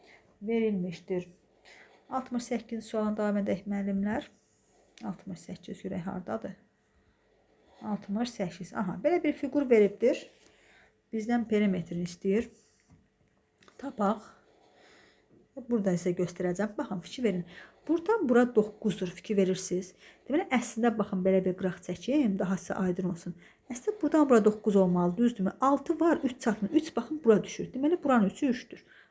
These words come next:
Buranın eni üçdür. Baxın, bu qayda ilə tapdıq. Məncə aydın oldu. İndi deyirəm, axı, bunu necə taparam? Bilirəm ki, buradan bura on santimetr. Deməli, buradan belə bir xətt çəksəm. Baxın, buradan burada on olmalıdır. Mənə yeddisini verib, görürsünüz, yeddisini verib. Bura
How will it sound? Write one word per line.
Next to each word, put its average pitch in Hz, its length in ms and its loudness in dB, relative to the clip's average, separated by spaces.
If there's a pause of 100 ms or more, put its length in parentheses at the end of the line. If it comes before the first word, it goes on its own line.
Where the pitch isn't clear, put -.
(100)
Buranın 247 300 2
eni 220 420 4
üçdür. - 520 -4
Baxın, 285 260 -6
bu 202 100 -4
qayda 180 320 4
ilə 277 160 0
tapdıq. - 400 -8
Məncə 208 380 2
aydın 175 340 0
oldu. 170 240 -6 (680)
İndi 339 160 4
deyirəm, 254 200 10
axı, 208 220 0
bunu 202 100 8
necə 196 160 4
taparam? 175 360 2 (240)
Bilirəm 339 280 8
ki, 202 240 2
buradan 262 360 4
bura 254 200 4
on 240 160 6
santimetr. 175 680 0
Deməli, 285 280 2 (120)
buradan 214 240 4
belə 180 180 6
bir 170 160 -4
xətt - 180 -8
çəksəm. 165 720 -2 (440)
Baxın, 196 280 -4
buradan 294 360 0
burada 254 160 4
on 240 260 6
olmalıdır. 196 400 4
Mənə 247 200 4 (100)
yeddisini 208 500 4
verib, 302 320 8
görürsünüz, 214 500 4
yeddisini 202 400 0
verib. 175 240 4
Bura 247 120 8